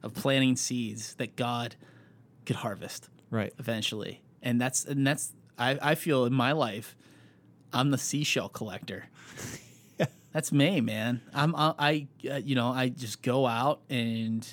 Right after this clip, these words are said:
Speaker 1: or not even go out. You don't have to go out to buy things.
Speaker 2: No.
Speaker 1: And this is, this is gonna sound great. You could buy 'em on the internet.
Speaker 2: <laughs> Ooh, th-, th-, that's a,
Speaker 1: But that,
Speaker 2: that's a
Speaker 1: that's,
Speaker 2: new
Speaker 1: that,
Speaker 2: fandangled thing.
Speaker 1: I know. I spend so much of my time looking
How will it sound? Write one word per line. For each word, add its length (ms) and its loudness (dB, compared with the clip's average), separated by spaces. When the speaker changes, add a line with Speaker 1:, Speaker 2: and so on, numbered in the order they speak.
Speaker 1:
or 80 2
not 140 4
even 140 2
go 180 2
out. 280 -6
You 80 0
don't 120 4
have 80 0
to 80 -12
go 200 -2
out 220 -4
to 60 -14
buy 260 -2
things. 400 -10
Speaker 2:
No. 200 2
Speaker 1:
And 240 4
this 340 2
is, 120 -2
this 240 2
is 40 -2
gonna 160 4
sound 260 2
great. 160 0
You 120 0
could 220 0
buy 160 4
'em 160 4
on 180 4
the 160 -2
internet. 500 0
Speaker 2:
<laughs> 220 6
Ooh, 500 8
th-, 180 -2
th-, 200 -8
that's 220 -2
a, 40 4
Speaker 1:
But 200 4
that, 120 2
Speaker 2:
that's 120 0
a 60 4
Speaker 1:
that's, 260 4
Speaker 2:
new 60 8
Speaker 1:
that, 60 8
Speaker 2:
fandangled 420 2
thing. 200 -2
Speaker 1:
I 100 6
know. 200 2
I 80 -6
spend 320 0
so 220 0
much 160 -2
of 80 -6
my 80 2
time 480 -2
looking 580 -2